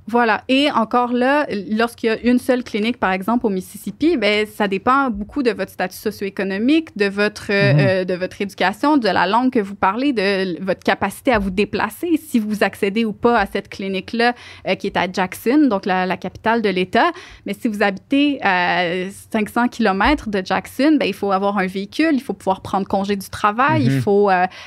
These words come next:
Speaker 1: euh, si vous avez déjà des enfants, il faut s'organiser pour la garde des enfants. Donc, il y a tellement d'obstacles qui ont été mis en place que, en fait, dans certains États, ben,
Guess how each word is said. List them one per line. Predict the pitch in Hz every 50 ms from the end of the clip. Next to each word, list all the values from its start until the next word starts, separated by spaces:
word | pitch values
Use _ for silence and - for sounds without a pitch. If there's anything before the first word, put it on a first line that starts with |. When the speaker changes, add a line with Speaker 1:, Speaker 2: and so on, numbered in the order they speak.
| - -
Speaker 1:
euh, | 196 190 185
si | - 214
vous | 196 208
avez | 196 196 196
déjà | 202 202 196 220
des | 202 202 196 202
enfants, | 196 180 185 - - 233
il | 233 214
faut | 202 - 202 196
s'organiser | - 190 190 185 - 180 - - 202
pour | - 202 185
la | 185 180
garde | 185 202 190 202
des | 202 196 180 -
enfants. | 180 185 180 - 285 302
Donc, | 285 240 220 - - - - - - - _ -
il | 196 185 - 196 202 - 254 233 226
y | 226 247
a | 226
tellement | 233 - 294 294 285 294 339 285
d'obstacles | 220 233 233 - - - - - 285 294 - - 214
qui | - -
ont | 214 202
été | 196 196 208 196
mis | 196 196 214 233 247 240 -
en | 202 196
place | 190 - - 214 214 254 339 - - -
que, | - - 233 226 240
en | 214 202
fait, | 202 - 262
dans | 262 214 208
certains | - 196 - - 226 233
États, | 208 202 185 - - 240 269
ben, | 240 196